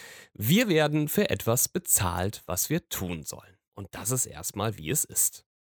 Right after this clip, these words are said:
Ich denke, es gibt Dienstleistungsberufe, in denen es wirklich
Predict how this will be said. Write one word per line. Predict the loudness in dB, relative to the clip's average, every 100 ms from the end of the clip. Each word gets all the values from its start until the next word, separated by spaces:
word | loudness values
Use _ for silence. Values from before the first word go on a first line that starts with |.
| _ _ _ -20 -20 -20 _
Ich | 2
denke, | 4 4 4
es | 4 4
gibt | 2 0 -4
Dienstleistungsberufe, | 2 4 6 4 4 4 4 0 -2 0 2 4
in | 4
denen | 4 4
es | 4 2 2 2
wirklich | 2 2 -2 -2